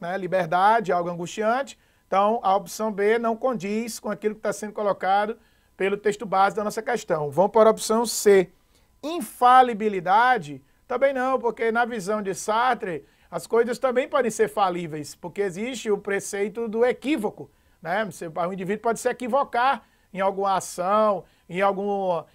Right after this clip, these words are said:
né, do, das suas atividades, né, no seu cotidiano, tá? Então, e até mesmo na reflexão pode haver equívoco, na visão de Paul Sartre. Então,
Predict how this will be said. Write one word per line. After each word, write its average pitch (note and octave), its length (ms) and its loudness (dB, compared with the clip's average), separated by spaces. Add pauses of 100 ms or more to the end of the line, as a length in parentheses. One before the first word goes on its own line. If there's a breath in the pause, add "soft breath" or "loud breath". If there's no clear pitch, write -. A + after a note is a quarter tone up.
(140 soft breath)
né, F#3+ 300 0
do, F3+ 100 -8
das F3+ 220 0
suas G3 240 -2
atividades, F#3 800 2
né, F#3 220 -4
no F#3 80 -6
seu F#3+ 180 -6
cotidiano, F#3 840 0 (300 soft breath)
tá? F3+ 220 -2
Então, G3 440 0
e G#3 40 2
até G3+ 240 2
mesmo E4 160 -4
na D#4 80 0
reflexão C4+ 720 0
pode C#4+ 180 -2
haver D4 220 2
equívoco, G#3+ 500 -2
na F3+ 140 -2
visão F#3+ 320 -4
de G3 80 -6
Paul A3 180 0
Sartre. E3+ 460 -4
Então, A3 280 -4